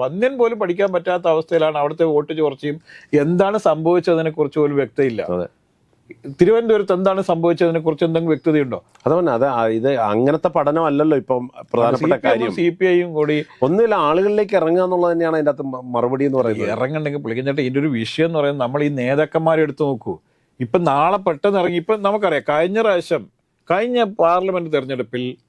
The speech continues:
Speaker 1: വലിയ രീതിയിൽ തിരിച്ചടി കിട്ടി, ഇല്ലേ? പത്തൊമ്പത് ഒന്ന് തന്നെയായിരുന്നു. ഈ പത്തൊമ്പത് സീറ്റിൽ തോറ്റപ്പോൾ എന്താ ചെയ്തത്? പ-, അന്ന് കോടിയേരി ബാലകൃഷ്ണനാണ് പാർട്ടി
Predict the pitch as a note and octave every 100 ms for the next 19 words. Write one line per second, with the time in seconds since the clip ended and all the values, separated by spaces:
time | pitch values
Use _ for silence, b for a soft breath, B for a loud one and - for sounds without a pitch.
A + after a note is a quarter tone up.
0 | _ _ D#3+ G3+ A#3 F#3 E3 D#3+ C#3+ A#2+
1 | - D3 G#2 E2 - _ D#3+ A2+ - D3+
2 | F3+ E3 C#3+ D3 B2+ C3 C3+ A#2 G2+ F2+
3 | E2 _ b b b b b b F#3 A#3+
4 | G#3 F#3+ F#3 - A#3 A#3 A#3 F#3+ E3+ F3+
5 | F#3+ E3 D#3 D#3 E3+ D#3+ C#3+ D#3+ D3+ C#3+
6 | C#3 C3+ C3+ b b b _ _ D3+ -
7 | D3+ F3 G#3+ F3 E3 F#3+ A3 G3+ E3+ -
8 | C#3+ C3 C3+ C3+